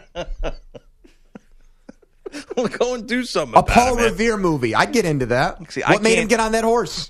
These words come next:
Speaker 1: I can't. <laughs> I can't get any into anything pre-car.
Speaker 2: Chris Pratt, Paul Revere, boom, movie.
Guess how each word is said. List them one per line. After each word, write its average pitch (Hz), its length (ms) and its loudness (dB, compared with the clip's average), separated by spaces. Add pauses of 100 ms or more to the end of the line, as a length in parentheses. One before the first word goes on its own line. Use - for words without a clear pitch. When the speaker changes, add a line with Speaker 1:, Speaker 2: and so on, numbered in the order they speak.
(120)
Speaker 1:
I 127 120 0
can't. - 1400 -4 (500)
<laughs> - 400 -4 (400)
I 190 140 2
can't 175 280 -2
get 135 140 2
any 135 200 0
into 123 400 -4
anything 117 340 0
pre-car. 101 580 0
Speaker 2:
Chris 240 260 6
Pratt, 220 460 2
Paul 175 240 2
Revere, 156 320 -2
boom, 107 440 -2
movie. 104 380 -4